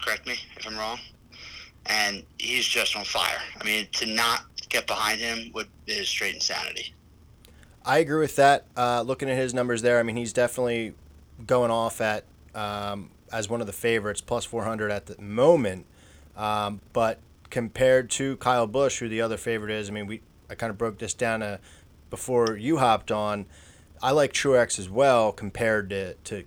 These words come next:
Speaker 2: Kyle. So, um, would you say that, you know, you're taking Martin to win the race, and in that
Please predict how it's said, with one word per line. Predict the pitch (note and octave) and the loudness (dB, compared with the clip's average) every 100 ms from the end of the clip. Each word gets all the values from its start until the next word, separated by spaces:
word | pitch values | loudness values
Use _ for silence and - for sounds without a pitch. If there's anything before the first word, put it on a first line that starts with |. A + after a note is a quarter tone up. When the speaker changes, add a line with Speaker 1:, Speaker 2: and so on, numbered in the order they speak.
| - | -10
Speaker 2:
Kyle. | - G#2+ F2 D#2+ | -2 -2 -2 -6
So, | - G2 F#2 F2 - - - - | -6 -6 -6 -12 -20 -20 -18 -8
um, | G2 F#2+ F#2 G2 | -6 -6 -8 -6
would | A#2 A2 | -4 -2
you | A#2+ C#3+ | 0 2
say | - C#3 C3 C3 | 4 8 8 6
that, | A#2+ A#2+ A2+ - | 4 4 2 -4
you | A#2 | -4
know, | |
you're | G#2+ B2 | -2 -2
taking | - C3 A#2+ A2+ - - - - | 0 0 0 -8 -8 -20 -20 -8
Martin | A#2+ B2 C3 C3 | 2 4 4 0
to | A#2 A2+ | -4 -4
win | G#2 B2 B2 | 0 0 2
the | A#2 | 2
race, | A#2+ A#2 A2+ - | 2 2 0 -2
and | A#2+ A#2 A2+ - - - - | -2 -2 -4 -8 -20 -14 0
in | D3+ D3 | 0 4
that | C3+ B2+ | 8 8